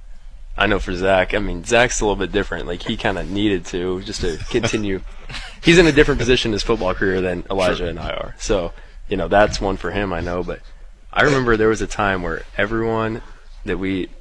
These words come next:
Speaker 1: that I was, like, living with and former roommates had already called it, where we all were like, "All right, we're done."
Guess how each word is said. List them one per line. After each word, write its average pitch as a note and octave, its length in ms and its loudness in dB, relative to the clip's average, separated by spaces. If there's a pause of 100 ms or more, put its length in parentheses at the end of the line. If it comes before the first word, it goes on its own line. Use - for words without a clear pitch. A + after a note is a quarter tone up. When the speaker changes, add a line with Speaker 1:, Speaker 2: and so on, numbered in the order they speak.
Speaker 1:
that G2 100 -6
I F#2 60 -2
was, F2+ 120 -4
like, E2 140 -8
living F#2+ 320 -6
with G#2 280 -6 (540)
and - 100 -10
former F#2+ 320 0
roommates F#2 360 0
had F2 140 -2
already F2+ 220 -2
called G2 340 0
it, F#2+ 220 -2 (420)
where F#2+ 120 2
we F#2 100 2
all C#3 380 8
were A#2 140 0
like, F#2+ 240 0
"All F#2+ 80 2
right, E2 160 0
we're F#2+ 140 -2
done." E2 360 -6